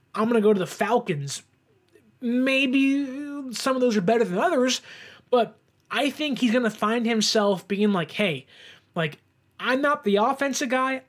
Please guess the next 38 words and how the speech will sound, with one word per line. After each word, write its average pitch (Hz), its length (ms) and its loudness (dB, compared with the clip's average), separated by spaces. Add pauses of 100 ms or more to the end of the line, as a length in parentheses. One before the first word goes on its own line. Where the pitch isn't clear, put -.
(120)
I 247 140 0
don't 262 180 -2
carry 233 260 0
the 160 100 -2
pedigree 254 580 -2
that 208 260 -2
even 247 300 0
people 247 360 -4
like 170 280 -2
Dan 185 300 0
Quinn 233 500 -4
do," 285 220 0
which 220 240 2
I 175 80 -2
think 220 240 0
is 185 240 0 (640)
a 170 60 -4
sad 214 500 0
thing, 285 260 -2
but 208 100 2
I 170 60 0
think 190 160 0
it's 147 160 -8
true. 277 600 2 (480)
I'm 226 140 -2
not 226 160 2
a 160 40 -4
hot 202 460 -2
name 240 380 0
like 175 140 0
Slowick 233 680 2
or 214 80 0
McDonald 190 640 -2
or 208 140 4
even 196 260 2
Todd 180 340 -2
Monken, 262 520 -2 (400)
and 262 260 0